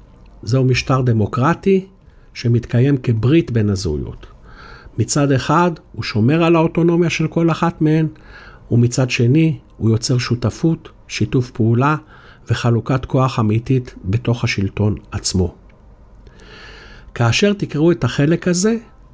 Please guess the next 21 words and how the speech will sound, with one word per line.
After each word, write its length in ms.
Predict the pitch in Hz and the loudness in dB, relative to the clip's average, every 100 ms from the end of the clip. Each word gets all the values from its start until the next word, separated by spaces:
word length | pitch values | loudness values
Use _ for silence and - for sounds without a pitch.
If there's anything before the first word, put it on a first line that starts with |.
| - | -2
יעלו 280 | 123 196 202 | 0 2 0
בכם 300 | 202 202 185 | 0 0 0
הרבה 200 | 180 202 | 2 0
ספקות, 640 | - 175 - 180 160 - - | 0 -4 0 -2 -2 -8 -6
ואולי 300 | 110 143 156 | 0 2 2
אפילו 300 | 151 165 156 | 0 0 0
חוסר 460 | - 156 - 135 135 | 0 -2 0 0 2
אמון 320 | 139 143 135 - - - - - - - | 4 4 2 -2 -20 -20 -20 -20 -20 -18
שחזון 500 | - - - 127 139 | -6 -4 0 2 2
כזה 280 | 127 127 123 | 2 0 2
הוא 100 | 127 | 2
אפשרי. 460 | 123 - 117 110 78 - - - - | 2 0 -2 -2 -4 -8 -20 -20 -4
הוא 140 | 120 | -2
כל 120 | 147 127 | 0 0
כך 160 | 180 | 0
שונה 300 | - 160 160 | 0 0 2
מהמציאות 500 | 165 147 120 - 104 | 2 2 0 0 -4
שבה 400 | - 110 104 110 | 0 0 2 2
אנחנו 260 | 104 113 101 | 2 0 -2
חיים 320 | - 107 104 | -2 0 0
עכשיו. 340 | 92 - - | -2 -6 -8